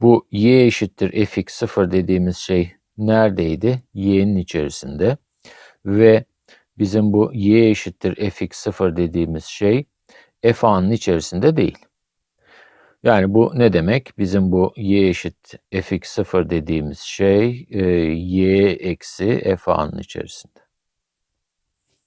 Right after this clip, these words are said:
İki numaralı sorumuz. Kanıtlayın ya da yanlış olduğunu gösteriniz.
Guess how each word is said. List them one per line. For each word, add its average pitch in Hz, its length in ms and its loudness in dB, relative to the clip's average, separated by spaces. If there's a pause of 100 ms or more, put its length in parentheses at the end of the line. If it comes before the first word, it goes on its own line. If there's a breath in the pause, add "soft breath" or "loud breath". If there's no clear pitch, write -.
(2000)
İki 185 280 2
numaralı 151 400 6
sorumuz. 123 520 0 (340 loud breath)
Kanıtlayın 196 540 4
ya 185 160 4
da 185 60 4
yanlış 175 420 2
olduğunu 143 420 2
gösteriniz. 123 840 2